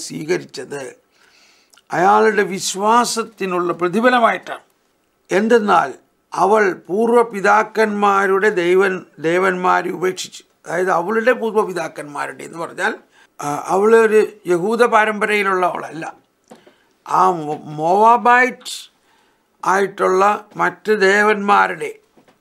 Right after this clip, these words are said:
അവരുടെ കുലദൈവങ്ങളെല്ലാം അവൾ ഉപേക്ഷിച്ചു. ആ ഉപേക്ഷിച്ചിട്ടാണ് അവൾ വന്നത്. അതാണ് വിശ്വാസം. അവൾ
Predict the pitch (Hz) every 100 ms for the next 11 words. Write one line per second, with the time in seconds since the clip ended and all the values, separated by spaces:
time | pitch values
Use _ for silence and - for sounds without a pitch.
0 | - 160 180 190 175 196 202 185 185 190
1 | 185 180 180 190 190 190 175 _ _ _
2 | - 143 151 143 - - - - - _
3 | _ _ _ _ _ - 196 208 208 226
4 | 208 185 - 190 - 170 175 170 160 -
5 | _ _ _ _ _ 151 147 151 139 131
6 | 127 - _ _ - 160 190 175 180 170
7 | - 180 180 - - _ _ _ - 147
8 | 175